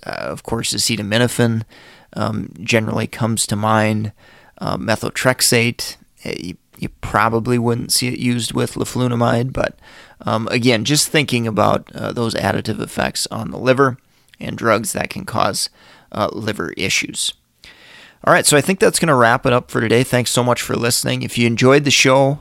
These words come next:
uh, enjoy the podcast in general, uh, leave a rating, review on iTunes or wherever you're listening.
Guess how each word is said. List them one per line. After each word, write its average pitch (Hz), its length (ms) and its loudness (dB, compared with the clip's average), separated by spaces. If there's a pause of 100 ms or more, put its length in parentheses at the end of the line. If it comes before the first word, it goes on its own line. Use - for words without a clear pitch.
(160)
uh, 90 280 -2
enjoy 120 340 2
the 131 80 -2
podcast 117 640 2
in 110 100 -8
general, 120 480 2 (440)
uh, 98 100 -2
leave 127 200 2
a 127 60 2
rating, 120 380 4
review 113 360 0
on 107 80 0
iTunes 135 640 0
or 85 80 -8
wherever 104 380 -2
you're 104 180 -4
listening. 120 520 0